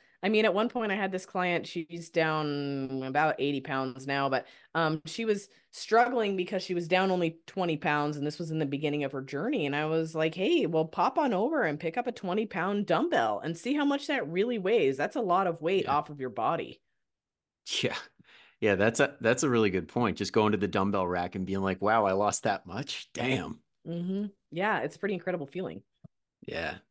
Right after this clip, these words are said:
Speaker 2: Now, I hate that we have to cut this short. I know we both have to get on calls, but I have one last piece that we can't, we can't skip it. Gotta get, gotta make
Speaker 1: Okay.
Speaker 2: sure it happens. Okay, so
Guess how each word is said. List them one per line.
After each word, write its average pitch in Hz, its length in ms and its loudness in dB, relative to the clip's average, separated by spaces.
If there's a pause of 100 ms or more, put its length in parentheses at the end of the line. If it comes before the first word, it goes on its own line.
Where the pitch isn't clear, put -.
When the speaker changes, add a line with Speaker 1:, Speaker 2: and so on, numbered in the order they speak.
(120)
Speaker 2:
Now, 107 500 4 (140)
I 101 80 -2
hate 135 280 2
that 104 80 0
we 95 100 2
have 87 100 -4
to - 60 -14
cut 95 200 -6
this 82 140 -4
short. 85 300 2
I 87 60 0
know 98 120 6
we 104 100 8
both 98 200 4
have 98 140 0
to 95 80 -6
get 95 120 2
on 85 140 -4
calls, 82 360 -2 (360)
but 110 280 2 (400)
I 98 100 2
have 98 260 0
one 147 600 4 (220)
last 98 440 0
piece 92 300 0
that 95 80 2
we 87 100 -2
can't, 101 440 -2 (400)
we 101 120 -2
can't 113 320 0
skip - 280 -4
it. - 200 -14
Gotta 104 260 0
get, 95 360 -2 (160)
gotta 120 160 4
make 113 140 6
Speaker 1:
Okay. - 0 -
Speaker 2:
sure 104 160 4
it 87 60 0
happens. 82 480 -6 (220)
Okay, 104 160 4
so 107 400 8